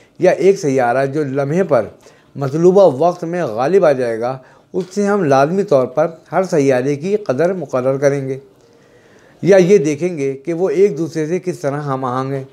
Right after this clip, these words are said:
عربی اور عبرانی طریقۂ نجوم میں ہفتے کا ہر دن ایک سیارے اور ایک عدد سے منسوب ہے۔ یہ ہر دن پر ایک سیارہ حکمران ہے۔ بعض ازاں یہ اعداد یا قدریں سیاروں کے لیے مقرر کر دی گئی ہیں۔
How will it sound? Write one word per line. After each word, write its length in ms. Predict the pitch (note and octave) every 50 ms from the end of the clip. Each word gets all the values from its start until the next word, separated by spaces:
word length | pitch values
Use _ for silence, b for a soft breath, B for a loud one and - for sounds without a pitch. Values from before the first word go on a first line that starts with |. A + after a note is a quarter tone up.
| b b b b b b b b b b _ _ _ _ -
عربی 380 | B2+ C#3+ D#3+ E3+ E3+ G3+ A3+ G#3+
اور 240 | C3 C#3+ D#3 D#3 - C3+
عبرانی 400 | D3+ C3+ C#3+ D3+ D3+ F3 G#3 A3+
طریقۂ 300 | F#3 D#3+ C#3 C#3+ C3 C3+
نجوم 420 | C3+ C3+ C3 B2+ A#2+ D3 F3 F3+
میں 260 | E3 C#3 B2 A#2+ C#3+ D3 - b b b b _ -
ہفتے 320 | D3 D3 - - G3 G3+ G3
کا 180 | F#3+ D#3+ D3+
ہر 120 | E3+ G3 G3
دن 200 | D#3 C#3 B2 G2+ F2+ - _ _ _ _ _ -
ایک 180 | F3 F#3 E3
سیارے 480 | - D3 C3+ B2+ B2 A2+ A2 A2+ C3 D3 D3 b b b b b _
اور 100 | - E3
ایک 180 | F3 G3+ G3+ G#3 -
عدد 320 | C#3 D3 E3 F#3+ F3 C3+ B2+
سے 100 | D#3+ D#3
منسوب 420 | C3+ A#2 G#2+ G#2+ B2 D3+ E3+ E3
ہے۔ 120 | C3+ B2+ B2+ - - b b b b b b -
یہ 120 | C#3+ F#3
ہر 220 | F3 D3 C#3 F3 G3
دن 240 | D#3+ D#3 F#3 F#3+ E3+
پر 200 | D3 C3+ C#3 C#3+ C#3+
ایک 200 | - D#3+ E3+ -
سیارہ 360 | - C3+ B2+ C3 A#2+ A#2 A#2+
حکمران 560 | C3 C3+ C#3+ B2 C3+ C3+ C#3 C3 B2 B2 B2 A#2+
ہے۔ 120 | A#2+ A#2+ - b b b b b b - -
بعض 220 | C#3 D#3 E3+ F3 E3+
ازاں 220 | D#3+ D#3 E3 E3
یہ 160 | D#3+ D3+ C#3+
اعداد 400 | B2 A#2+ B2 A#2+ C3 C3+ C#3+ D3 D3
یا 140 | D3+ D#3 C#3
قدریں 380 | - C#3+ C3 C3+ C#3+ E3+ F#3+ F#3+ b b b b b b _
سیاروں 460 | - - D#3 D3 D3+ C#3+ C#3+ D#3+ F#3
کے 140 | F3 D#3 C#3
لیے 200 | B2 B2+ C#3+ E3+
مقرر 380 | E3+ D3+ C3+ C#3 B2+ C3+ D#3+ F3
کر 160 | D#3+ D3 C3
دی 200 | B2 B2+ B2+ A#2+
گئی 180 | B2 A#2+ A#2
ہیں۔ 180 | A2 A2+ A2+